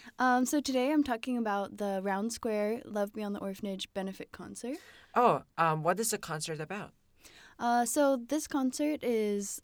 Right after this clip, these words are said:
Speaker 1: uh, the first one that we're hoping to make more of an annual thing.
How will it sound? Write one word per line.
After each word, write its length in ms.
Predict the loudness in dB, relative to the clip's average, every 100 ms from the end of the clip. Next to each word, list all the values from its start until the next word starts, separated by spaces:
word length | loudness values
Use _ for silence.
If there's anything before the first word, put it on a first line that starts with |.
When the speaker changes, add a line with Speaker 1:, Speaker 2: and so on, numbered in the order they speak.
| -6
Speaker 1:
uh, 220 | -4 -4
the 100 | -4
first 300 | 0 0 2
one 220 | 2 2
that 200 | 0 -2
we're 400 | -2 -2 -2 -4 -2
hoping 320 | -2 0 -2
to 160 | -2 -4
make 260 | -4 -8 -8
more 240 | -6 -6
of 120 | -6
an 120 | -6 -8
annual 400 | -8 -6 -8 -8
thing. 380 | -8 -8 -8